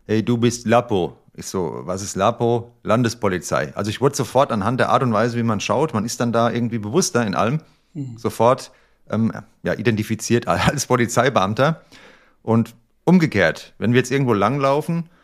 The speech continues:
Speaker 1: und gibt es da die Möglichkeit, eine Gefahrensituation zu erkennen? Mir hat jetzt jemand geschrieben,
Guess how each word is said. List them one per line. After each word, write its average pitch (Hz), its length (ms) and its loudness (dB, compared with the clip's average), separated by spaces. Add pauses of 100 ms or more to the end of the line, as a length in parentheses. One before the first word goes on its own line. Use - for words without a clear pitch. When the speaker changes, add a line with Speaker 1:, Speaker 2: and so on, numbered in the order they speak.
(500)
Speaker 1:
und 120 400 0
gibt - 220 -10
es 127 100 -6
da 120 140 2
die 120 100 2
Möglichkeit, 117 480 0
eine 107 180 0
Gefahrensituation 110 1000 0
zu 101 140 -4
erkennen? 107 520 2
Mir 98 80 2
hat 98 100 -2
jetzt 107 140 -4
jemand 110 240 2
geschrieben, 127 600 0